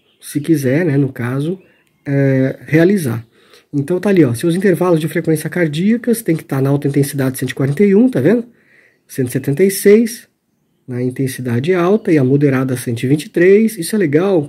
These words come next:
por quê? Porque também é uma orientação que ele te dá pra você não se exceder, né, nas atividades físicas. Então, ele também explica que o teu coração não pode ficar batendo muito, ou seja, você não deve fazer,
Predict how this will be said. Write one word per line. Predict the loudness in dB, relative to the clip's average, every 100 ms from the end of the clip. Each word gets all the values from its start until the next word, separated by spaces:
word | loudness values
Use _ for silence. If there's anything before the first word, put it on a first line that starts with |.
| -6
por | -10
quê? | -8 -2 0 -2
Porque | -6 -12 -8 -8
também | 0 2 4 4 4
é | 2
uma | 2
orientação | 2 2 -2 -6 -4
que | -2
ele | -2
te | -2 -2
dá | -2 -2
pra | -4
você | -4 -4 -4
não | -4 -4
se | -4 -4
exceder, | -2 0 2 4 4
né, | 2 -2
nas | -2 -2 -4
atividades | -4 -4 -2 -4 -6
físicas. | 0 2 2 -2 -8
Então, | -6 -4 -6 -6 -20 -20 -20 -16 -6
ele | -4
também | 0 2 4 2 0
explica | -12 0 4 4 4 -8
que | -8
o |
teu | -8
coração | -6 -4 -4 -2
não | -2
pode | -2 -4 -4
ficar | -6 -4
batendo | -2 0 2
muito, | 4 4 4
ou | 0
seja, | 0 0
você | 0 -2
não | 0
deve | 2 0 -2
fazer, | -2 0 2 0